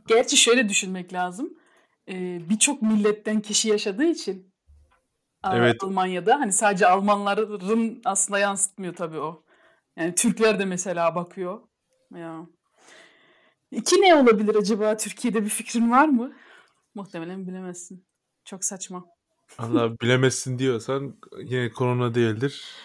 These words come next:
Speaker 1: Yok.
Speaker 2: Ne diyeyim? Saçma, saçma. Ne olabilir?
Speaker 1: Sana kategori vereyim, dizi. Bir dizi aranmış ikinci sırada.
Speaker 2: İsim var mı o arama, aranan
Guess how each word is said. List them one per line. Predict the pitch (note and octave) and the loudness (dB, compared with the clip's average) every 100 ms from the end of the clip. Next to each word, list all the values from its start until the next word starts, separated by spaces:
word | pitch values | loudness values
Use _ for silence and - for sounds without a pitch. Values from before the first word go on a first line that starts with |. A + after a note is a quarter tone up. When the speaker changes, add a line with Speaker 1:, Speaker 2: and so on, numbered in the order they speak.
| _ - - | _ -20 -10
Speaker 1:
Yok. | G3 F3 | -8 -6
Speaker 2:
Ne | B2 C3 | -2 0
diyeyim? | A#2+ B2 C#3 C3 _ _ _ _ _ _ _ _ _ - - _ _ _ | 2 2 0 -4 _ _ _ _ _ _ _ _ _ -20 -20 _ _ _
Saçma, | - - G#2+ - G#2+ F#2+ | -10 -8 -8 -6 -6 -8
saçma. | F#2+ A#2 A2 - A#2 A2 A2+ - - | -8 -10 -10 -10 -10 -10 -14 -18 -16
Ne | A2+ | -10
olabilir? | A2+ A2+ G#2+ G#2+ B2+ - - _ _ _ _ _ _ _ _ - _ | -8 -6 -6 -2 -4 -4 -14 _ _ _ _ _ _ _ _ -20 _
Speaker 1:
Sana | - A3+ B3+ A3+ | 2 8 10 8
kategori | - B3+ B3+ A#3+ B3 | 4 0 2 2 2
vereyim, | A#3 G#3+ D4 B3 | 4 4 4 4
dizi. | A3+ - G#3 - _ - | 2 2 -6 -6 _ -6
Bir | G3+ | -4
dizi | G#3+ F#3+ G3+ _ - | -2 -4 -6 _ -4
aranmış | F#3+ F#3+ F#3 F#3 | -2 -2 -6 -8
ikinci | - - G#3+ G3+ | -10 -10 -6 -4
sırada. | G#3 - G#3+ - _ _ - - - | -4 -6 -10 -18 _ _ -20 -20 -6
Speaker 2:
İsim | C3+ - F3+ E3 | 0 4 4 8
var | F#3 E3+ | 8 8
mı | C3 | 6
o | B2+ B2 | 4 2
arama, | A#2 A#2+ B2 - | 0 0 -2 -4
aranan | B2+ B2 B2 | -4 -2 -4